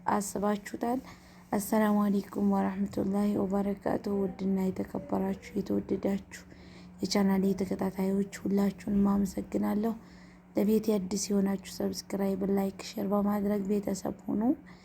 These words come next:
እንዲሁም ነባሮች ደግሞ ላይክ፣ ሼር እያደረጋችሁ ለሁሉም እንዲደርስልኝ አዳርሱልኝ። እንግዲህ ናሆሚ እናቱ ደውላለት «እኔ ፖሊስ ጣቢያ ነኝ»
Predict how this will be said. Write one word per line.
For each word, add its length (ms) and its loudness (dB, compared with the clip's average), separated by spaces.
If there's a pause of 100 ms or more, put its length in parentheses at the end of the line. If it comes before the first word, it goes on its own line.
(380)
እንዲሁም 320 4
ነባሮች 560 0
ደግሞ 240 0 (100)
ላይክ፣ 360 2
ሼር 260 -4
እያደረጋችሁ 720 0
ለሁሉም 440 4
እንዲደርስልኝ 880 2
አዳርሱልኝ። 760 -2 (1300)
እንግዲህ 400 4
ናሆሚ 360 6 (560)
እናቱ 400 -8 (360)
ደውላለት 720 0 (460)
«እኔ 180 6 (260)
ፖሊስ 400 -2
ጣቢያ 460 2 (120)
ነኝ» 200 2